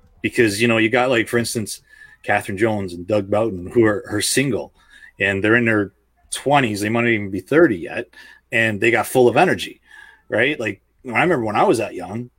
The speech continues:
I could stay up all night, work on my house, and keep working and do whatever. Now you got kids, you get older, you can't compare yourself to others. And you two, you guys, you know, you work together, which is great. A single entrepreneur can't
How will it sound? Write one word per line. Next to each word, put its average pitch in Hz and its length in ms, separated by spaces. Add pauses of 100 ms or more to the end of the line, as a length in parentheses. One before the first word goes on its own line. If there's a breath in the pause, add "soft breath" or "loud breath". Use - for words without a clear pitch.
(140)
I 170 140
could 151 120
stay 131 200
up 120 140
all 123 180
night, 120 280
work 139 240
on 127 140
my 120 100
house, 127 320
and 107 100
keep 131 240
working 131 380
and 101 180 (420 loud breath)
do 131 120
whatever. 123 440
Now 123 160
you 160 100
got 143 220
kids, 123 380
you 104 80
get 127 200
older, 123 260
you 123 140
can't 135 260
compare 131 320
yourself - 380
to 117 100
others. - 600
And 110 100
you 180 140
two, 131 320
you 143 120
guys, 147 420 (260 loud breath)
you 147 80
know, 143 120
you 143 120
work 156 200
together, 156 440
which 117 160
is 120 140
great. - 340 (160)
A - 80
single 185 360
entrepreneur 135 600
can't 139 340